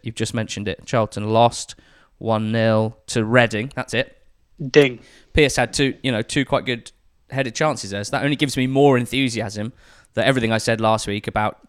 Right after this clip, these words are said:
Speaker 1: you know, a, a huge proportion of Charlton's goal scoring opportunities coming from set pieces. And in my opinion, Pearce being the biggest threat, uh, that forty to one is a good price that I'm gonna keep hammering. Um,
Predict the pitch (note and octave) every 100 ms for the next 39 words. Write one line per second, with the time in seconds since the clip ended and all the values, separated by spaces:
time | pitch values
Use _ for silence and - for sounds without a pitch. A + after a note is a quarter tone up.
0 | _ _ _ _ _ G#2+ G2 - A#2 -
1 | A2 - E3+ C3+ - A#2 B2+ A#2+ - G#2
2 | - A2+ - A2 G#2 - A2 - G#2+ G#2
3 | - A2+ G#2 G#2+ - B2 A2 G#2+ A#2 G#2+
4 | - - G#2 - G#2+ - - G#2 G#2 A2
5 | A#2+ A2+ A2+ A2 A2 - _ _ _ _
6 | - C3+ C3 G#2+ - A2 A2 G#2+ A2+ G#2
7 | - B2 G#2+ - _ - _ - A2 A2
8 | - B2 A#2 A#2 - A2+ G#2+ A2 A#2 -
9 | A2+ G#2+ A#2 A2 A2+ A2 - B2 A2 A#2
10 | A2 G#2+ B2 _ G#2+ G#2+ G#2+ G#2+